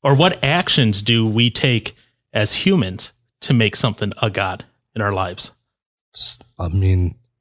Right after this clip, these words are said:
Speaker 2: time
Speaker 1: Yeah.
Speaker 2: is a big one.
Speaker 1: What else?
Speaker 2: Just, well, I guess for me, gosh, <clears throat> there could be so many things.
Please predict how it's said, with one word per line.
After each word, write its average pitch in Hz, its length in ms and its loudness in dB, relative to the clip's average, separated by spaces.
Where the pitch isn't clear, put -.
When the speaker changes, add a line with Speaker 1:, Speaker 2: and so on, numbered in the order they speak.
Speaker 2:
time 101 640 2
Speaker 1:
Yeah. 95 280 -4
Speaker 2:
is 95 220 0
a 90 60 0
big 87 320 -2
one. 85 500 -2
Speaker 1:
What 107 220 0
else? 104 260 -2
Speaker 2:
Just, - 300 0
well, 98 500 0
I 95 100 0
guess 101 340 2
for - 220 -2
me, 95 400 2
gosh, 92 400 -4
<clears throat> - 280 -16
there - 880 0
could 98 160 2
be 85 100 0
so 98 300 2
many 73 260 -8
things. - 640 -12